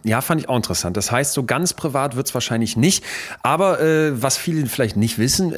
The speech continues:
Angela Merkel hat ein Wochenendhäuschen in der Uckermark.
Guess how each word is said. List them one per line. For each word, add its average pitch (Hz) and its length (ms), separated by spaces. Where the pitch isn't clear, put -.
Angela 139 220
Merkel 117 260
hat - 140
ein 107 540
Wochenendhäuschen 120 1040
in 143 160
der 123 260
Uckermark. 85 680